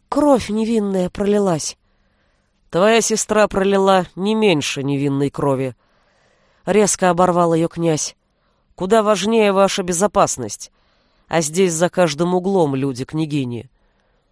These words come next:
Стрела, поселишься у девушек, береги их». «Да, великий князь». Светлые вихры на голове при поклоне качнулись,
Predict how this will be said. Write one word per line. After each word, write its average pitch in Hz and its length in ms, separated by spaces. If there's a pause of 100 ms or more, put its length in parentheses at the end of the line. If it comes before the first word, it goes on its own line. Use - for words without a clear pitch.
(220)
Стрела, 208 600 (420)
поселишься 202 680
у 185 80
девушек, 147 580 (380)
береги 165 520
их». - 260 (760)
«Да, 160 280
великий 147 360
князь». 147 440 (800)
Светлые 226 640
вихры 208 340
на 202 100
голове 190 460
при 180 140
поклоне 180 520
качнулись, 208 720